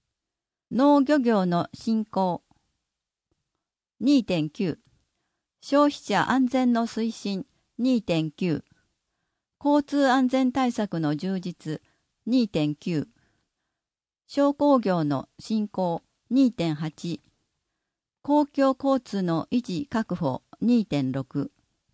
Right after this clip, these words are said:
施策の満足度が最も高い分野は、上下水道の整備で、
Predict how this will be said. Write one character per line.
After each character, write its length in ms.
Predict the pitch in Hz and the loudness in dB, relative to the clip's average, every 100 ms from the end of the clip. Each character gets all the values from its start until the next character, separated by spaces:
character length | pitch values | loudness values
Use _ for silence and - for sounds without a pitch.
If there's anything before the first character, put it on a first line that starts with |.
| _ _ _ _ _ _ _ _ _ _ _ _ _ | _ _ _ _ _ _ _ _ _ _ _ _ _
施 160 | - 269 | -6 0
策 300 | 285 285 262 | 2 2 2
の 280 | 247 240 - _ _ | 4 0 -4 _ _
満 260 | 208 277 247 | 0 2 2
足 220 | 262 254 | 0 0
度 140 | 233 165 | -2 -2
が 180 | 151 - _ - | -4 -6 _ -6
最 340 | 220 - 294 | -6 -2 0
も 140 | 294 247 | 0 0
高 300 | 202 269 247 | -4 -2 -2
い 100 | 220 | -2
分 240 | 220 208 | -2 -2
野 140 | 160 | -2
は、 180 | 139 135 _ _ _ _ _ - | -4 -6 _ _ _ _ _ 0
上 260 | 262 277 | 4 6
下 160 | 269 269 | 4 0
水 300 | - 269 220 | 2 2 2
道 240 | 196 165 | 0 0
の 240 | 151 147 - | 0 0 -2
整 260 | 240 233 | -2 0
備 140 | 170 151 | 0 -2
で、 240 | 131 | -4